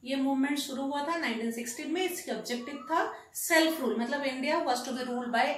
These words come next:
Indians, the British had to leave India। In the same year, in nineteen sixteen, the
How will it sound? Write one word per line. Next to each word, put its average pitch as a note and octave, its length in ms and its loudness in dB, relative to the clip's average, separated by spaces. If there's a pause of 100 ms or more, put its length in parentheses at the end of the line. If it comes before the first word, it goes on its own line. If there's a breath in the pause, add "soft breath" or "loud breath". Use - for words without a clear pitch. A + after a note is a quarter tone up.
(120)
Indians, A#3 360 0
the A3+ 100 -2
British B3 380 -2
had A#3+ 180 -8
to C#4+ 60 -10
leave A#3+ 340 0 (520 loud breath)
India। - 280 -2 (460 loud breath)
In G4+ 160 2
the B4 80 6 (160)
same F#4+ 460 4
year, D#4 280 4 (760)
in B3+ 140 -4
nineteen C#4 460 4
sixteen, D4 580 -2 (960)
the C#4 160 8